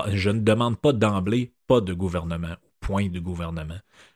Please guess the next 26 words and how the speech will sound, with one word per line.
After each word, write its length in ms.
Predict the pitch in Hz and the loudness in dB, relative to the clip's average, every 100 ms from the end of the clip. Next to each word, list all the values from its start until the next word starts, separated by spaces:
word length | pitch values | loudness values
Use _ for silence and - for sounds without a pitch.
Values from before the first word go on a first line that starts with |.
| - | -4
mais 140 | 92 | 0
d'emblée 480 | 92 107 101 120 139 | 2 4 4 4 2
un 160 | 107 101 | 2 2
meilleur 540 | 107 113 123 120 104 | 4 6 6 6 4
gouvernement 640 | 92 87 90 87 85 95 - _ _ 92 | 0 -2 -2 -2 -4 -6 -10 _ _ -4
et 80 | |
que 120 | 85 104 | 0 2
chacun 420 | - 110 - 135 | 4 2 2 0
fasse 320 | - 120 - | 2 2 2
connaître 440 | 113 98 107 117 | 2 2 2 0
le 100 | 92 | 0
genre 220 | 92 107 107 | 0 0 0
de 80 | |
gouvernement 520 | 90 95 95 92 90 104 | 0 -2 -2 -2 -2 -2
qui 180 | - | -6
commande 340 | - 95 95 104 | -2 0 2 0
son 220 | - 90 | 0 0
respect 500 | 85 - - 101 110 | -2 -2 0 0 -2
et 80 | 123 | -2
ce 160 | - 92 | -2 0
sera 220 | - 101 | 2 2
le 140 | 92 | 0
premier 360 | - - 101 90 | -2 -2 0 -2
pas 220 | - 104 | 0 0
pour 180 | - 82 | -2 -4
l'obtenir. 640 | 92 - 85 80 78 - | -6 -6 -8 -8 -10 -14